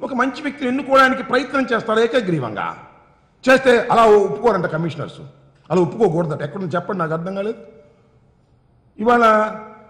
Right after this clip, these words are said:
చంద్రబాబు నాయుడు గారు ఏదైతే మాట్లాడుతున్నాడో,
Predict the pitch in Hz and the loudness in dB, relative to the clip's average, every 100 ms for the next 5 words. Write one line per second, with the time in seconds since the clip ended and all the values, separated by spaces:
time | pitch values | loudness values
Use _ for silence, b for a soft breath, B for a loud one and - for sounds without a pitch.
0 | - 190 220 226 214 208 202 202 165 156 | -4 0 4 4 4 2 4 4 4 4
1 | 185 214 226 233 240 220 226 202 175 175 | 6 8 6 4 2 2 2 -2 -4 -4
2 | 147 117 127 190 - | -6 -4 -4 -6 -8